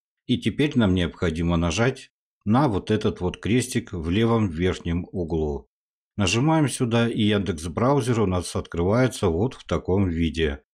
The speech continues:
Теперь, где у нас находятся настройки Яндекс Браузера? Вот здесь вот вверху у нас находятся три полоски, и, как видите, я навел мышку,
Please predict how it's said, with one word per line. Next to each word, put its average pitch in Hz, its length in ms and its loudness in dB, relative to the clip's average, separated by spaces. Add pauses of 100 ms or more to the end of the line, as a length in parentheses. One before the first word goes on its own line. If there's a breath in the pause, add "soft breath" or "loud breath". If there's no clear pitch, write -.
(340)
Теперь, 120 420 0
где 87 280 0
у 160 100 4
нас 110 260 2
находятся 113 600 0
настройки 101 600 0
Яндекс 87 480 0
Браузера? 78 680 -2 (840)
Вот 104 180 0
здесь 117 340 0
вот 101 220 0
вверху 117 380 0
у 147 40 4
нас 101 260 2
находятся 95 680 0
три 101 260 -2
полоски, 120 840 0 (320)
и, 135 140 -2
как 113 260 -2
видите, 123 320 2
я 101 180 4
навел 107 400 4
мышку, 127 880 4